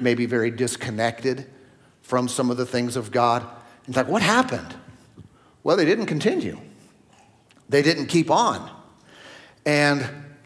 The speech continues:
maybe that's happened to you. Maybe it's happened in the past and you, you're, you're back.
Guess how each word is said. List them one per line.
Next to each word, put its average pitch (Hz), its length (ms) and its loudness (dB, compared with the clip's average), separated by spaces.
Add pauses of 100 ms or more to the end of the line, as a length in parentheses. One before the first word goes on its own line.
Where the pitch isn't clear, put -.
(140)
maybe 165 200 2
that's 185 160 6
happened 170 260 4
to 151 60 4
you. 190 340 0 (2500)
Maybe 143 260 2
it's 147 120 0
happened 143 280 2
in 139 60 -2
the 131 80 -2
past 175 400 0
and 120 140 -4
you, 131 180 0
you're, 113 380 -4
you're 78 200 -8
back. 82 520 -8